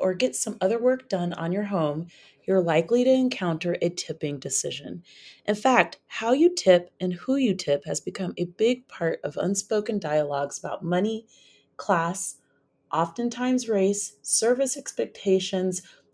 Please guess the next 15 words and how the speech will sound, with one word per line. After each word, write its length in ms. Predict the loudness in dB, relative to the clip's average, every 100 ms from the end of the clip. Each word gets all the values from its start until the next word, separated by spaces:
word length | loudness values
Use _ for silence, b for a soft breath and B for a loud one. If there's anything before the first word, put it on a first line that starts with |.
| _ 0
equitable 600 | 4 4 4 2 0 0
wages 500 | 4 4 4 0 2
in 80 | 0
America, 640 | 0 2 0 2 0 0
and 280 | 0 0 0
work-based 840 | 2 2 0 -4 0 0 -2 -8
social 380 | -4 0 0 -4
policy 680 | -8 -4 -2 -2 -2 -2 -2
on 160 | -2
the 80 | 0
state 420 | 0 -2 -2 -4
and 160 | -6 -8
federal 320 | -2 0 0
level. 400 | 0 0 -2 -6 _ b b b b b b _ _ 0
Yep, 460 | 6 6 4 -4